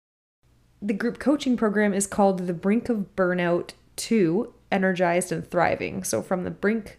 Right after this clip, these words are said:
of burnout to energized and thriving. Because, hey, I think most humans these days have experienced some sort of brink of burnout in some way, shape, or form,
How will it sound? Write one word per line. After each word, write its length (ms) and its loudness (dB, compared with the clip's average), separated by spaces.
of 240 -8
burnout 540 -6
to 240 -2
energized 640 -2
and 140 -6
thriving. 640 -2
Because, 920 2
hey, 500 0
I 120 2
think 500 4
most 520 4
humans 400 2
these 220 -2
days 300 2
have 160 -4
experienced 800 -4
some 360 6
sort 300 2
of 220 -4
brink 500 6
of 200 4
burnout 520 6
in 100 2
some 280 4
way, 160 4
shape, 260 4
or 120 4
form, 520 2